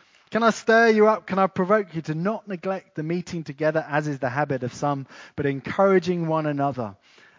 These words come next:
And all the more as you see the day approaching. Next core value is discipleship. I believe that we are called to disciple one another. That word disciple has its roots in the word discipline, doesn't it? And,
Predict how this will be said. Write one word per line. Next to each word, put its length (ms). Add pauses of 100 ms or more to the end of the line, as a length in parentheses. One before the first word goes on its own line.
(100)
And 140
all 160
the 80
more 340
as 140
you 80
see 240
the 100
day 400 (380)
approaching. 640 (440)
Next 260
core 200
value 380
is 180
discipleship. 1080 (580)
I 180
believe 340
that 140
we 160
are 140
called 360
to 100
disciple 880 (220)
one 220
another. 500 (540)
That 160
word 240
disciple 580
has 200
its 180
roots 380
in 140
the 80
word 340
discipline, 600
doesn't 260
it? 120 (500)
And, 320